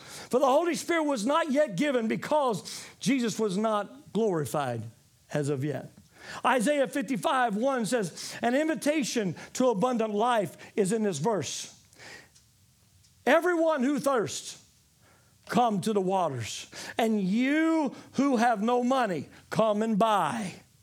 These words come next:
and eat. Yes, come and buy wine and milk without money and without price." Jesus spoke this with a loud voice.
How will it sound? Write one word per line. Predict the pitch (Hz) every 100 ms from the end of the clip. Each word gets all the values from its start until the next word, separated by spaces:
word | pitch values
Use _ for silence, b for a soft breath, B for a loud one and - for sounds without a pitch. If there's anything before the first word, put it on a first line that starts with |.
| _ _ - B B
and | 190 202
eat. | 247 214 - - - - B B B B
Yes, | 214 302 -
come | - 302 311
and | 302
buy | 311 320 285 262 240 233 -
wine | 135 208 226 220 226 226
and | 233 220
milk | 220 240 233 175
without | 214 220 220 233
money | 214 262 285 302 B B B
and | 185 190
without | 208 220 226
price." | 180 151 117 - - - - _ B B B B
Jesus | 156 285 311 311 233
spoke | - 320 226
this | 311 -
with | 285
a | 269
loud | 262 262 285 262 202
voice. | 254 254 226 170 - - - - -